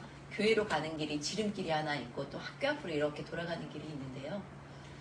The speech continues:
어, 학교 앞으로 이제 무작정 가고 가면서 내가 혹시 봤던 어린이가 있나 하고 얼굴을 좀 이렇게 보고 다니게 되고요.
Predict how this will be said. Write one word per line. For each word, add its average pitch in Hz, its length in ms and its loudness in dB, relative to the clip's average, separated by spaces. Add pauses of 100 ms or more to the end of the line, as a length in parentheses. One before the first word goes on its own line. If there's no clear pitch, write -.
(360)
어, - 180 -6
학교 - 320 -4
앞으로 339 420 0 (520)
이제 143 220 -8 (120)
무작정 147 380 -6 (200)
가고 165 580 -2 (540)
가면서 160 340 0 (480)
내가 190 220 4
혹시 - 380 -2
봤던 - 420 2
어린이가 208 300 2
있나 160 200 4
하고 151 180 4
얼굴을 165 380 4
좀 143 120 -2
이렇게 139 220 -4
보고 190 300 6
다니게 151 400 2
되고요. 156 440 -4